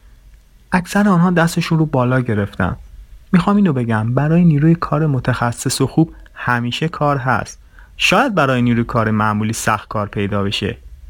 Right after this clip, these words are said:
اما شما اگه کارتون رو خوب انجام بدین، همیشه برای شما کار هست.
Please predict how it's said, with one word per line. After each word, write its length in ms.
اما 160
شما 320
اگه 140
کارتون 400
رو 60
خوب 240
انجام 400
بدین، 280
همیشه 500
برای 260
شما 280
کار 280
هست. 340